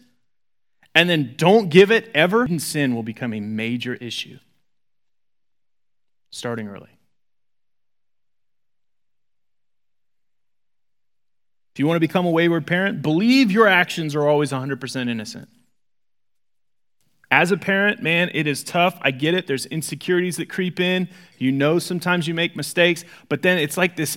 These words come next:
indefensible thing. Like someone critiques you or you hear some advice or something gets said or even in your own mind, and it's like your back prickles up and you're like, "No, I did that right."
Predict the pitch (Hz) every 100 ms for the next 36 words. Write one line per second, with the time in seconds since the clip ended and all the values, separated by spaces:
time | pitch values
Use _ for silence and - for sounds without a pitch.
0 | - 196 233 220 - 165 - 202 196 170
1 | 165 139 - 151 107 110 - - 175 185
2 | 180 170 151 - 175 - 190 190 196 135
3 | 127 127 147 185 - 180 127 127 139 160
4 | 165 - - 131 - 175 175 185 160 151
5 | - 151 156 170 160 - - 127 147 170
6 | 160 156 - 160 180 156 165 185 165 139
7 | 143 147 113 131 117 - 139 139 226 -
8 | - 185 175 180 160 147 139 170 - -
9 | - - 127 120 104 98 190 226 180 107
10 | - - - - - - 185 180 123 -
11 | - 185 170 151 117 135 190 185 - -
12 | -